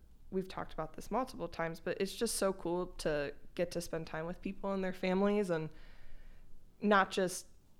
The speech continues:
uh, I don't know, not just kinda fly in and be like, "Oh, cool, you're a power lifter," or,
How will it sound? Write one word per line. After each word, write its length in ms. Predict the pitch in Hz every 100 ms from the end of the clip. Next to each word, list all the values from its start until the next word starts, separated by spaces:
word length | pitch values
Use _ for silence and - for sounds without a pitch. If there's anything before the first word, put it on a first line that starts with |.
| - - 170
uh, 40 |
I 460 | 156 151 143 80 -
don't 180 | 226 196
know, 100 | 156
not 200 | 170 190
just 180 | 165 -
kinda 180 | 165 151
fly 360 | - 165 156
in 280 | 156 156 156
and 100 | 156
be 120 | -
like, 260 | - - -
"Oh, 220 | 311 277 254
cool, 220 | 339 254
you're 140 | 226 220
a 40 |
power 260 | - 220 208
lifter," 240 | 196 -
or, 200 | -